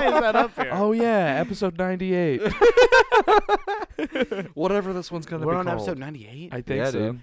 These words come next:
Speaker 1: Two away from the big hundo.
Speaker 3: I know, man. We
Speaker 2: Fuck,
Speaker 3: were,
Speaker 2: dude.
Speaker 3: we've been talking about it. What are we gonna do for the hundredth episode?
Speaker 2: I don't know. I mean, if everything goes
Speaker 3: It's just all silent.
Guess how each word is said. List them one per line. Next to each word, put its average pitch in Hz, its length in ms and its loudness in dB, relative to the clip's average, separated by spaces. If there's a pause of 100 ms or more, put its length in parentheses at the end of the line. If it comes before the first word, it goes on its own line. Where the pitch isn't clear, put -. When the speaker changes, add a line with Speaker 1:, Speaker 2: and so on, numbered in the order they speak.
(120)
Speaker 1:
Two 233 180 -8
away 151 240 -8
from 151 180 -20
the 107 80 -16
big 143 200 -12 (100)
hundo. 190 640 -6
Speaker 3:
I 107 180 -6
know, 127 600 -4
man. 107 520 -8
We 110 80 -8
Speaker 2:
Fuck, 180 200 -2
Speaker 3:
were, 107 120 -8
Speaker 2:
dude. 131 220 -12 (180)
Speaker 3:
we've 107 160 -8
been 110 120 -8
talking 120 340 -4
about 98 200 -4
it. 90 40 -4
What 110 80 0
are 123 40 2
we 135 60 0
gonna 143 140 0
do 131 160 -2
for 143 100 -8
the 98 120 -4
hundredth 95 260 -8
episode? 98 500 -8 (320)
Speaker 2:
I 139 60 -10
don't 202 180 -2
know. 180 520 -4
I 147 100 -8
mean, 160 200 -6
if 160 400 -4
everything 196 580 -6
goes 170 640 -2 (120)
Speaker 3:
It's - 100 -12
just 104 140 -10
all 85 180 -10
silent. 65 440 -16